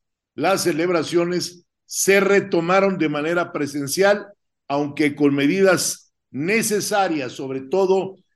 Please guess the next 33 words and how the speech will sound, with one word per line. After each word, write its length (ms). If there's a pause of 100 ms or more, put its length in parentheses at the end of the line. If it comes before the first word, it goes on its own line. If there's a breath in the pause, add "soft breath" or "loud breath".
(100)
en 180
la 100
Basílica 640
de 80
Guadalupe 840 (240)
de 100
la 140
Ciudad 320
de 100
México, 680 (360)
que 140
es 140
el 120
santuario 640
mariano 460
más 180
grande 280
del 180
mundo, 480 (360)
que 140
cada 280
año 220
recibe 600 (300)
a 100
millones 500
de 140
fieles 720 (240)
que 140
visitan 640
la 100
Morenita 1080 (220)
del 240
Tepeyac. 760